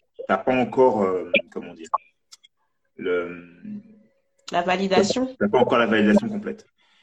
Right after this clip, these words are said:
Speaker 1: Donc, voilà,
Speaker 2: Mhm.
Speaker 1: maintenant, bah, maintenant, j'ai ça, le, le film va se faire, euh, il, il est,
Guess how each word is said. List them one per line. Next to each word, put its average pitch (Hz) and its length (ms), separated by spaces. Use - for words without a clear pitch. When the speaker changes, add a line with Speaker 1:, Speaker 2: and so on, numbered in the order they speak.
Speaker 1:
Donc, 117 280
voilà, 98 300
Speaker 2:
Mhm. 101 80
Speaker 1:
maintenant, 107 440
bah, 90 240
maintenant, 98 300
j'ai 98 100
ça, 120 380
le, 104 140
le 90 160
film 110 280
va 87 120
se - 100
faire, 123 480
euh, 87 300
il, 90 340
il 90 300
est, 87 60